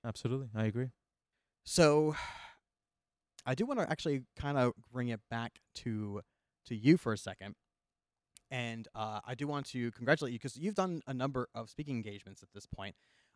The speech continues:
Speaker 2: Um, but I think the creme de la creme is ted Talk. So
Speaker 1: <laughs>
Speaker 2: congratulations on that. That's
Speaker 1: Thank you
Speaker 2: amazing.
Speaker 1: very much.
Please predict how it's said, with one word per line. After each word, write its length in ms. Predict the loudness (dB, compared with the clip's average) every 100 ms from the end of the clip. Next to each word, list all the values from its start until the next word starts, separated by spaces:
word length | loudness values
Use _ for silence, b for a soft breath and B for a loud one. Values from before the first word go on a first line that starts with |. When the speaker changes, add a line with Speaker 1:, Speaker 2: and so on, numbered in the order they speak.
| -8
Speaker 2:
Um, 260 | -6 -6 -2
but 360 | 0 0 -6 -16 _ _ _ 0
I 80 | 2
think 300 | 4 0 0
the 260 | -2 -4 -6
creme 260 | 4 4 6
de 80 | 4
la 140 | 2
creme 340 | 2 2 2
is 260 | 0 -6 -10
ted 260 | -4 -4 -2
Talk. 340 | -6 -8 -16 _ _
So 300 | -4 0 0
Speaker 1:
<laughs> 20 | -2
Speaker 2:
congratulations 680 | 2 4 6 4 2 2
on 120 | 0 0
that. 140 | -2
That's 100 | 8
Speaker 1:
Thank 160 | 8 10
you 100 | 12
Speaker 2:
amazing. 20 |
Speaker 1:
very 160 | 12
much. 280 | 12 6 -2